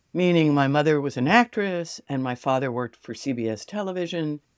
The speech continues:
He started out in theater and then went into production television with C B S. And so we grew up in a very artistic family,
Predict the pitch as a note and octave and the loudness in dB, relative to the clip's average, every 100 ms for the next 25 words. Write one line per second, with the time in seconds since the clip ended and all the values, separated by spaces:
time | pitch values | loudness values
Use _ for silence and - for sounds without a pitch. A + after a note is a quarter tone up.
0 | _ - E3+ - E3 D#3+ D3 C#3+ C#3+ C#3 | _ -4 -4 2 2 4 2 2 0 -4
1 | - D3+ C#3+ C#3 C3+ C3+ B2 A#2+ A#2 A#2 | -4 -2 0 -2 -4 -6 -6 -4 -2 -2
2 | A2+ - A#2 B2 A#2+ A2 A#2 A2 _ B2+ | -6 -8 -6 -4 -4 -4 -6 -6 _ -4
3 | C3 B2 B2+ A#2 A#2+ B2+ A#2 A#2+ A#2 - | -2 -2 -4 -6 -4 -4 -4 -4 -8 -10
4 | - B2+ B2 C#3+ C#3 C#3 - - D3 - | -10 -6 -4 -2 -4 -6 -12 -4 -4 2
5 | D3 C#3+ E3+ E3 _ - C#3+ C#3 C3+ B2+ | 2 4 2 0 _ -10 -4 0 2 2
6 | - _ C3+ B2+ C3 F3 F#3 E3 C#3+ C3 | -2 _ -8 -6 -4 -2 0 0 0 0
7 | B2+ - - B2+ A#2 A#3+ C4 - C3 - | -4 -10 -6 -6 -4 -6 -6 -6 -10 -8
8 | A#2 G#2+ G#2+ A2 | -8 -6 -8 -10